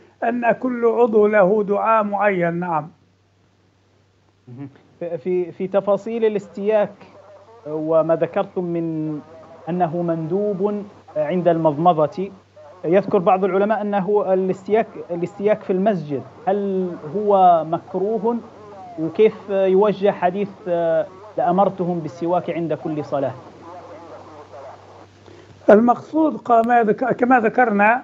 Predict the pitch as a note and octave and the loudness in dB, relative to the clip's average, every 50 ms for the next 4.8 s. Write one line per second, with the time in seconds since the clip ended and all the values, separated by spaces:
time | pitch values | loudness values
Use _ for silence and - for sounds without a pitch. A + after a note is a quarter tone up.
0 | - _ _ _ _ _ _ _ _ - G#3+ A3 A3 G#3+ G#3 - - - C#4 C#4+ | -10 _ _ _ _ _ _ _ _ 2 2 4 4 0 -2 -2 -8 -8 -6 -4
1 | C4+ B3 B3 A3+ A#3 B3+ B3 A#3+ A#3 A3+ A3 - C4 B3+ A#3 A#3 A#3 - - A#3 | 0 0 -2 0 0 -4 -4 0 -2 -2 -2 0 -2 -2 0 -2 -2 -2 -4 -4
2 | G#3+ G#3 A3+ A#3 B3 B3+ B3+ - - - _ _ _ _ - C4+ A#3+ A#3+ A#3+ A#3 | -4 0 2 4 4 4 2 0 -6 -16 _ _ _ _ -6 -4 -2 0 0 -2
3 | A3 A3 B3 C#4 D4+ C4+ B3+ A3+ G#3 G#3+ G#3+ G#3+ A3+ A#3+ A#3+ B3 B3+ B3 A#3 A3 | -2 -4 0 0 2 2 0 2 2 2 2 2 2 0 0 2 0 0 -2 -4
4 | A3+ A#3 B3+ C4+ C#4+ C4+ A#3 G#3 G3+ F3+ A3 C4 C#4+ A#3 F3+ F3+ | -4 -4 -2 -2 -2 -2 -2 -2 -4 -2 0 0 0 0 -2 -6